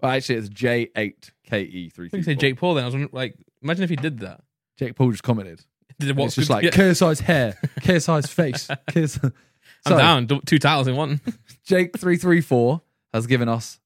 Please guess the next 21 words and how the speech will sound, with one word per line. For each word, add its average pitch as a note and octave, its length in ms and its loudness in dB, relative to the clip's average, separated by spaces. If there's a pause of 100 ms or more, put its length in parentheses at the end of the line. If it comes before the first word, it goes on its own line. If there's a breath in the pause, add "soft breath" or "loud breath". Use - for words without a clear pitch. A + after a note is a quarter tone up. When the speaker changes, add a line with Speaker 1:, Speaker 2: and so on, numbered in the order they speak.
(120)
Speaker 1:
our A2+ 140 0
ten C3 360 -2
suggestions G2 580 -8
for F#2+ 80 -12
today. A#2 220 2
Speaker 2:
Okay. G#2 240 0
Speaker 1:
I - 500 -16
didn't A2 140 -8
actually E2+ 240 -14
check. - 300 -12
It - 140 -14
is, E2 180 -14 (120)
okay, - 180 -18
it D2+ 120 -20
is E2+ 100 -20
ten. D#2+ 200 -20 (380)
All C3 80 0
right. A2 160 -2 (1300)
Speaker 2:
Ooh. D#3+ 60 -4
Speaker 1:
First C#3+ 240 0
one. F2 220 -8